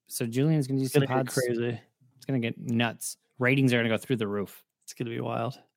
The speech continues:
Speaker 1: Kyle's out. People are like, "Thank, thank God."
Speaker 2: Sta-, I'm staging a coup.
Speaker 1: Yeah. <laughs> Staging. That's great. Um,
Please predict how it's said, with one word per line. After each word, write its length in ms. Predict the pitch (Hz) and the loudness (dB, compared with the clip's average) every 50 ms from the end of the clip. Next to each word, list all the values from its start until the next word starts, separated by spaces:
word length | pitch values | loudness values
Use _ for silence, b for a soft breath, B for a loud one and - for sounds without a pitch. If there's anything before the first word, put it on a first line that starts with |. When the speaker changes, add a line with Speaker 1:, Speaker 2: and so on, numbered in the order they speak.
| _ _ _ _ | _ _ _ _
Speaker 1:
Kyle's 360 | - - 120 117 113 113 113 | -16 -12 -10 -10 -10 -8 -10
out. 200 | 117 110 107 110 - _ _ _ _ _ _ _ _ _ _ _ _ _ _ _ _ _ _ | -10 -10 -12 -12 -16 _ _ _ _ _ _ _ _ _ _ _ _ _ _ _ _ _ _
People 240 | - - - - - | -14 -14 -12 -12 -12
are 80 | - - | -14 -14
like, 140 | - - | -14 -14
"Thank, 220 | _ - - - - _ _ - - | _ -14 -12 -14 -14 _ _ -18 -12
thank 180 | - - 69 - | -10 -10 -10 -10
God." 100 | - - | -10 -6
Speaker 2:
Sta-, 220 | - - 131 117 101 | -2 0 0 2 2
I'm 120 | 170 - | 2 2
staging 420 | - - - 131 123 - 127 113 | 2 2 2 2 2 2 -2 -4
a 60 | 113 - | -4 -4
coup. 300 | - - - 139 135 - - _ _ - | -4 -2 -2 -2 -2 -4 -6 _ _ -14
Speaker 1:
Yeah. 180 | - - - - - - | -14 -14 -14 -14 -14 -14
<laughs> 460 | - - - - - _ _ _ _ - | -14 -14 -14 -16 -18 _ _ _ _ -16
Staging. 600 | - - - - - - - 139 123 - - - - _ _ | -14 -12 -12 -12 -10 -6 -6 -6 -6 -8 -10 -12 -16 _ _
That's 160 | - 120 - | -18 -18 -18
great. 260 | - - - 101 101 - _ B B B B B B B B B B | -16 -16 -16 -16 -16 -20 _ B B B B B B B B B B
Um, 420 | - 135 135 135 131 123 117 117 | 2 4 4 6 4 4 2 -2